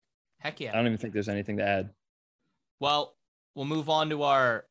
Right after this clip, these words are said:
Speaker 1: our last deal of the opening week of the new league year in the N F L. Today, Khalil Mack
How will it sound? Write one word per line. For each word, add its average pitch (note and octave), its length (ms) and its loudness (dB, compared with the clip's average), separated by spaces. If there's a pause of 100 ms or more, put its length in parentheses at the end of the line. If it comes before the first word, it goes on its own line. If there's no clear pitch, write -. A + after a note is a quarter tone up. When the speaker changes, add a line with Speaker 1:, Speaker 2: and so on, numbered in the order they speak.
(180)
Speaker 1:
our B2 100 0
last C3+ 420 0
deal C3+ 500 -4
of A#2 560 0 (120)
the A2+ 220 -4
opening A#2+ 460 -2
week A#2 240 -4
of A2+ 160 -8
the A2+ 80 -6
new A2+ 240 -4
league A2 340 -6
year A2 220 -4
in A#2 100 -6
the A2 120 -6
N G#2 120 -4
F G2+ 180 -10
L. G#2 300 -6 (380)
Today, B2+ 720 -2
Khalil D#3 420 -2
Mack B2+ 580 -4